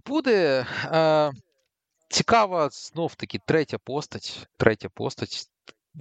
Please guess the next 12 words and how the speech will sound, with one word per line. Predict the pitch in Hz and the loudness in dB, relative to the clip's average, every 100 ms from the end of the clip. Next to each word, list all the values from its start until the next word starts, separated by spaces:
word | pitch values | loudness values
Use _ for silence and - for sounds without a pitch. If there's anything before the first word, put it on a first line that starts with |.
| - | -4
конкурент, | - - - 139 135 95 - - - | 2 2 2 0 0 -2 -6 -20 -14
головний | - 101 120 147 - | -4 0 0 0 -4
конкурент | - - 107 90 | -6 -2 0 0
з | - | -4
точки | - - 107 | -12 -8 -2
зору | 117 95 | 0 0
букмекерів. | 92 107 160 220 285 175 147 117 - 113 | -2 -4 0 0 0 -2 -2 -6 -12 -8
Е, | |
е, | 104 101 98 95 90 - - - 110 113 98 95 101 98 95 92 | -2 2 4 4 2 -2 -18 -12 -4 2 2 2 2 0 -4 -8
не | 104 127 | -6 0
знаю, | 135 104 | 0 0
наскільки | 104 - 107 - 101 98 | -6 -12 -10 -6 -4 -6